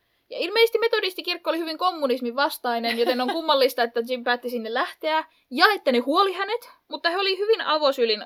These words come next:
ottamassa häntä vastaan ja tukivat tätä hänen ryhtymistään pastoriksi.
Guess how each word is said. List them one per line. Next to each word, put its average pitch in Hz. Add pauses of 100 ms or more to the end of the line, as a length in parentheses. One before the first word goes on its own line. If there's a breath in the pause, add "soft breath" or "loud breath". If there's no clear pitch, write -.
ottamassa 214
häntä 214
vastaan 226
ja 214
tukivat 214 (420)
tätä 202
hänen 214
ryhtymistään 208
pastoriksi. 262